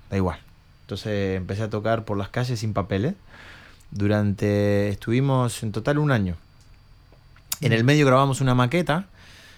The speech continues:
con un chico que tocaba en la calle, que tenía un home studio en casa, nos grabó una maqueta. Era, era todo muy under. Nosotros vivíamos un mes en cada lado, casa ocupas,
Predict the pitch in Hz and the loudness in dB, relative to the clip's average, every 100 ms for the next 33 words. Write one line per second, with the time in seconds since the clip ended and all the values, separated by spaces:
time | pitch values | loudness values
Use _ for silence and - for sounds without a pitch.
0 | - - 98 120 123 123 117 131 123 113 | -14 -2 2 4 4 4 2 0 2 0
1 | 113 113 120 110 120 131 120 107 104 113 | 0 0 0 0 2 2 0 -4 -4 -4
2 | 113 110 120 110 107 117 107 104 123 123 | -4 -4 -4 -4 -4 -2 0 2 4 4
3 | 113 104 107 98 104 120 110 107 120 147 | 4 0 -4 -2 -2 -2 -4 -4 -4 -4
4 | 139 143 143 156 147 147 139 123 92 92 | -2 -4 -2 -2 0 2 2 2 0 -4
5 | 101 120 110 107 113 107 101 98 92 92 | -4 -4 -2 -2 -2 0 0 0 -2 -4
6 | 104 110 127 120 120 120 107 104 107 101 | -4 0 0 0 0 0 4 4 4 2
7 | 101 104 101 95 113 117 107 - 104 101 | 2 0 -2 -4 -4 -4 -6 -2 -2 0
8 | 95 95 95 | 0 2 0